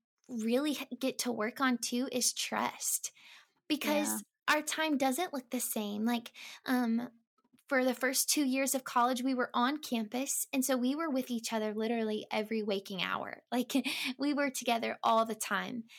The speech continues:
Speaker 1: And during quarantine, I was either over at his house or he was over at my house. Our families hang out all the time. Um, and then we step into this year and we live in two different houses, of course, but we live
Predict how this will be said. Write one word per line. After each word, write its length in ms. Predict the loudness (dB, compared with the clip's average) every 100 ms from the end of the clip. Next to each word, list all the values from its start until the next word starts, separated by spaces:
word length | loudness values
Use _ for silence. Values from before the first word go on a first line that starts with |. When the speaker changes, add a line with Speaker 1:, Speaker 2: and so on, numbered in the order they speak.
| -20 -6 2
Speaker 1:
And 460 | 4 4 2 0 -2
during 280 | 0 2 2
quarantine, 760 | 0 0 0 0 0 2 0 -2 -2
I 160 | 2 2
was 180 | 2 2
either 200 | 4 2
over 160 | 2
at 120 | 0 0
his 200 | -2 0
house 320 | 2 2 0
or 60 | -2
he 180 | 0
was 140 | 0 2
over 240 | 2 2
at 100 | 0
my 160 | 0 -2
house. 300 | -2 -4 -2
Our 100 | -2
families 520 | 0 0 2 2 2 0
hang 220 | 0 0
out 260 | 0 -2 0
all 260 | 2 2 0
the 100 | -6
time. 560 | -4 -4 -4 -6 -8 -12 -16 -16 -16 -2
Um, 200 | 2 4 6
and 160 | 6
then 320 | 6 4 -2
we 100 | -4
step 360 | -2 0 0 2
into 220 | 2 2
this 320 | 2 2 0
year 340 | 0 0 -2 -4 -12 -18 -6
and 380 | 0 4 4 2 -2 -2
we 180 | 0
live 200 | 2 2
in 120 | 0 0
two 160 | 2
different 340 | 2 0 -2 0
houses, 580 | 2 2 0 0 0
of 100 | -4
course, 500 | -6 -2 0 0 -2 -2
but 140 | 0
we 100 | 2
live 200 | 2 2